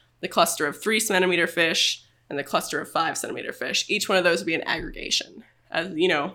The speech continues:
maybe there's five species of fish that are roughly one centimeter long in that, you know, at that branch scale, something like that.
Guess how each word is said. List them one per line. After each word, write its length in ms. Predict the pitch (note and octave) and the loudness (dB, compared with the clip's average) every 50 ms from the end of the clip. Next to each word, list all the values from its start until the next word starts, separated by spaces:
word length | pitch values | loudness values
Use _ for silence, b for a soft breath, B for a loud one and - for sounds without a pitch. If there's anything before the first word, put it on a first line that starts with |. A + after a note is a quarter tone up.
| - | -6
maybe 160 | - F3+ F3 E3 | -4 -4 0 0
there's 220 | D#3+ E3 D#3+ - | 0 -2 -2 2
five 360 | - G#3 F#3 F#3 F3+ F#3 G3 | 4 6 6 6 6 4 2
species 400 | - - G#3+ G3 - - G3 F3+ | -2 -4 -4 -2 -2 -2 -2 -4
of 140 | - D3+ - | -4 -8 -2
fish 340 | - F#3 E3+ D#3 F3+ - - | 0 0 0 0 0 -2 0
that 100 | F3 E3 | 0 0
are 40 | E3 | 2
roughly 300 | E3 E3 E3 - E3+ D#3+ | 0 0 -2 -2 -4 -4
one 280 | D3+ D3+ D3+ D3 D3 | -4 -2 -4 -2 -2
centimeter 520 | C#3+ - C3+ C#3 C#3 D3 C#3+ C3+ - A2 - | -2 -2 -4 -4 -4 -6 -8 -8 -10 -10 -8
long 400 | - - - B1 - - - - | -4 -2 -2 -2 -2 -4 -6 -10
in 140 | - - - | -10 -10 -10
that, 180 | - D2 - - _ _ - | -10 -10 -12 -14 _ _ -8
you 100 | - - | -6 -6
know, 100 | - - | -6 -6
at 180 | - B2+ - - | -6 -6 -6 -6
that 180 | - - - | -10 -12 -12
branch 300 | - A2+ A2 - - - | -12 -12 -12 -10 -8 -6
scale, 400 | - - - - - - - - - | -6 -6 -4 -6 -8 -10 -10 -10 -4
something 280 | - A#3 E3+ D#3 D3+ | -2 -2 -2 -2 -4
like 180 | C#3+ G#2 - - | -8 -10 -12 -12
that. 320 | - - - - - - | -12 -12 -12 -10 -12 -14